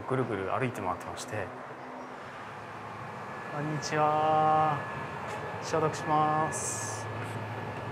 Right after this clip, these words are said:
あ、ありますよ、お豆腐。絹と木綿。ここで作ってるんですかね。信州産大豆百パーセント、手作り豆腐。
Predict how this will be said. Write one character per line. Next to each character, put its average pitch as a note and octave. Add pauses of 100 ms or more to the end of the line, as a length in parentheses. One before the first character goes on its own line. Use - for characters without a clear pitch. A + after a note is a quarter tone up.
(1160)
あ、 G3 (1000)
あ E3
り G#3
ま B3+
す A3+
よ、 D3+
お F3+
豆 F#3
腐。 F3+ (1200)
絹 G#3+
と D#3
木 D3
綿。 F3+ (1500)
こ D#3+
こ G#3+
で C4+
作 C#4
っ -
て -
る F3+
ん D3+
で B2+
す A2
か A2
ね。 A3 (1500)
信 G#3
州 G3+
産 F#3+
大 F#3
豆 C3+
百 C3+
パ F#3+
ー F3
セ E3+
ン D#3 (140)
ト、 G2+ (160)
手 D3+
作 F3+
り F#3
豆 E3+
腐。 -